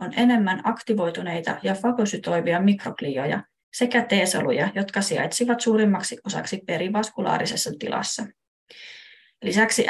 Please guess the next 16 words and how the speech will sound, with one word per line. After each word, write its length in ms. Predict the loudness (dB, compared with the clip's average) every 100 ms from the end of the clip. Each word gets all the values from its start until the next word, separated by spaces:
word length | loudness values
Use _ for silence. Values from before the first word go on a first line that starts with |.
| 6
M 120 | 6
S-potilailla 640 | 4 0 2 2 2 0 0
oli 180 | 2 4
myeliinitupen 800 | 4 4 2 -4 -8 -6 -4
rakenne 560 | -2 -2 -2 -2 -2 -4 -10 _ _ _
pidentynyt 720 | 2 4 2 2 -2 -2 -8 _ _ _ -6
ja 80 |
kierteet 460 | 0 2 2 -2 -4
löysempiä, 680 | -4 -4 -4 -6 -6 -6 -8 _ _ -20 -20 -4
sekä 260 | 0 2 2
aksoneissa 560 | 0 2 2 2 -2
suurempi 420 | -2 0 -2 -4
määrä 280 | -4 -2 -2
mitokondrioita 800 | -6 -8 -8 -6 -6 -4 -6 -6
kontrolleihin 680 | -8 -6 0 0 2 -2 -2
verrattuna. 580 | -4 -6 -8 -4 -4